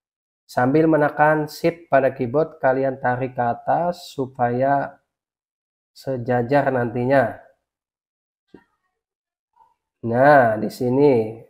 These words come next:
sekalian pasin saja di sini sudah cukup.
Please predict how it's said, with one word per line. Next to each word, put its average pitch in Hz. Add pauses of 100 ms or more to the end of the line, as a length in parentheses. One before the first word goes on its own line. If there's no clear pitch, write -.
(120)
sekalian 160
pasin 151
saja 135
di 135
sini 160
sudah 123
cukup. 180